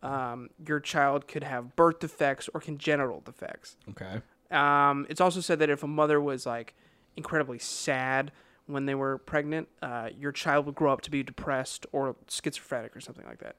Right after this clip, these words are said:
Speaker 1: So basically, if you have a son and he's depressed, it's not his fault, it's the mom's fault.
Speaker 2: Mm.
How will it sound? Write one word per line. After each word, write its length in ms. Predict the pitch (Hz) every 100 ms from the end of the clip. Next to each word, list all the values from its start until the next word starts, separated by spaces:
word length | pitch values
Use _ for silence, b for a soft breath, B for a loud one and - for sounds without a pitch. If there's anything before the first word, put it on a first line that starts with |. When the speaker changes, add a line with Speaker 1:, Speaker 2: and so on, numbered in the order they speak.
| b b
Speaker 1:
So 120 | -
basically, 720 | 165 240 277 247 185 165 151 - b -
if 100 | 156
you 60 |
have 140 | 190 214
a 40 |
son 400 | - - 180 170
and 160 | 156 160
he's 100 | 151
depressed, 520 | 147 - 160 147 -
it's 120 | 156
not 140 | 185 175
his 200 | 214 202
fault, 260 | 170 143 -
it's 120 | 240
the 100 | -
mom's 280 | 262 160 127
fault. 360 | - - - -
Speaker 2:
Mm. 220 | 131 110